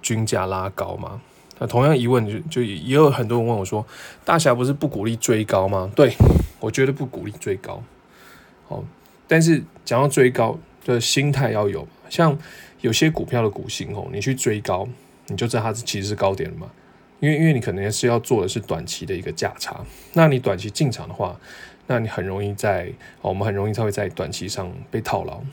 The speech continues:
但是如果像这种好的标的，你现在来看，你现在就算买一张，你可能过了三五年之后，现在进场的这个价格可能是低点哦。所以我不是不鼓励追高哦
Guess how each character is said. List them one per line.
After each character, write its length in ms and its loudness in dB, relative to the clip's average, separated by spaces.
但 100 4
是 120 6
如 200 6
果 120 6
像 180 4
这 80 2
种 120 0
好 180 -6
的 80 -10
标 220 -8
的， 140 -12
你 80 -2
现 180 6
在 60 4
来 80 0
看， 260 -4
你 80 -6
现 200 4
在 80 6
就 120 -2
算 140 2
买 160 -2
一 60 -6
张， 260 -6
你 100 -2
可 100 2
能 120 -2
过 120 4
了 60 2
三 300 -2
五 120 -4
年 200 -10
之 160 -6
后， 260 -8
现 180 8
在 120 6
进 280 4
场 220 -2
的 80 -2
这 60 0
个 100 2
价 240 2
格 180 -10
可 120 -8
能 80 -6
是 100 -6
低 240 -8
点 200 -8
哦。 120 -16
所 160 8
以 20 8
我 120 8
不 100 -4
是 180 0
不 80 8
鼓 200 -2
励 120 -6
追 200 -2
高 280 -8
哦 160 -8